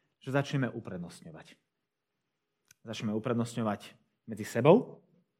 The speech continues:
a začneme uprednostňovať medzi Božími slovami. Na to sa dnes pozrieme. Tak ak máte pred sebou svoje Biblie, môžete si ich otvoriť,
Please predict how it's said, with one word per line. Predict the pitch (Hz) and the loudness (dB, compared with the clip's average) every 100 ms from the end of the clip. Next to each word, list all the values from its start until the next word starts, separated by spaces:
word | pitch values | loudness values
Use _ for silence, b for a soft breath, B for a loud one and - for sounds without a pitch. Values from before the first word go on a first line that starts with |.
| _ _ _ _ _ _ _ | _ _ _ _ _ _ _
a | 104 | -6
začneme | 113 107 101 | -4 -2 0
uprednostňovať | 110 117 104 - 101 90 - _ _ _ _ _ _ _ _ - | 2 2 0 -2 -4 -4 -8 _ _ _ _ _ _ _ _ -12
medzi | 107 101 | -8 -6
Božími | 104 104 98 | -6 -4 -4
slovami. | 87 - 82 76 73 - - _ _ _ _ _ _ _ _ _ _ _ - _ 110 | -6 -8 -10 -10 -14 -20 -20 _ _ _ _ _ _ _ _ _ _ _ -20 _ -4
Na | 107 | -4
to | 117 | -2
sa | 101 | -6
dnes | 95 95 | -6 -8
pozrieme. | - 87 87 78 B B B | -12 -12 -12 -14 B B B
Tak | - 131 | 0 2
ak | 123 147 | 4 8
máte | 180 226 196 | 8 10 8
pred | 175 | 8
sebou | 180 175 135 | 6 8 8
svoje | 180 170 | 8 6
Biblie, | 127 180 - | 8 8 6
môžete | 135 165 | 4 2
si | 147 120 | 0 -2
ich | |
otvoriť, | 151 151 180 180 214 - | -2 2 8 8 8 2